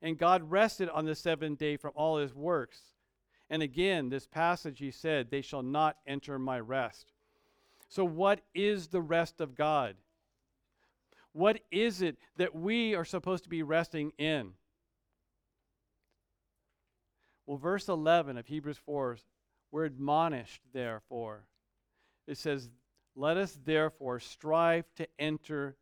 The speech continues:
that rest, so that no one may fall by the same sort of disobedience." This seems pretty important. This seems like something that we should take notice of, that, that should actually matter to us.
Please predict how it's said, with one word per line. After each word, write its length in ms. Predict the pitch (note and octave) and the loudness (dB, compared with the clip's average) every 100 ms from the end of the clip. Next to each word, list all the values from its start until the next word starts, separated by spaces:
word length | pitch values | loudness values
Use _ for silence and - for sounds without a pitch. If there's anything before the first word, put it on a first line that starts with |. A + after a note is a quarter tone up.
| A#2+ | -8
that 400 | B2 C#3+ D3 - | 2 4 2 -2
rest, 600 | B2 C#3 C#3 A#2 - _ _ _ _ _ _ _ | -6 0 0 0 -8 _ _ _ _ _ _ _
so 160 | - F#3+ | -4 0
that 160 | F3+ D#3 | 0 0
no 220 | E3 F3 | 0 4
one 180 | G#3 G#3 | 4 4
may 160 | F#3 | 2
fall 400 | F3 - F#3+ F#3 | 0 2 6 6
by 120 | D#3+ D3 | 6 2
the 140 | C#3+ | 0
same 280 | - E3+ E3+ | -4 -4 -4
sort 240 | - E3 | -4 -4
of 100 | D3 | -2
disobedience." 720 | B2+ D3 D3+ C3 C#3 A#2 G2+ - - - _ _ _ _ _ _ _ | -4 -6 -6 -6 -8 -8 -12 -20 -20 -20 _ _ _ _ _ _ _
This 160 | D#3+ A#3 | -4 0
seems 200 | D#4 D4 | 0 0
pretty 220 | - A3 | -2 -2
important. 520 | D3+ - A#3 D3 F#2+ - _ _ _ _ _ | -2 0 -2 -2 -8 -20 _ _ _ _ _
This 160 | - G#3 | -4 -2
seems 300 | A3+ B3+ B3 | 0 0 2
like 140 | B3 | 2
something 360 | - A#3 A3+ G#3+ | 2 0 0 0
that 120 | F#3 | 0
we 140 | E3+ G#3 | 0 -2
should 200 | G#3 F#3+ | -2 0
take 200 | F#3+ D#3+ | -2 0
notice 420 | E3 F3 D#3+ - | 0 0 -2 -4
of, 180 | A2 G2+ _ - | -10 -12 _ -6
that, 120 | - F3 E3 | -2 -2 -2
that 220 | E3+ - - | -4 -4 -2
should 220 | B3+ G3+ | -2 4
actually 400 | G3+ A#3 C4+ A#3 | 4 4 0 -2
matter 440 | E3 F#3 A#3 B3+ | -2 0 2 0
to 180 | E3+ C#3 | -2 -4
us. 420 | B2 A2 G2 - | -2 -4 -6 -18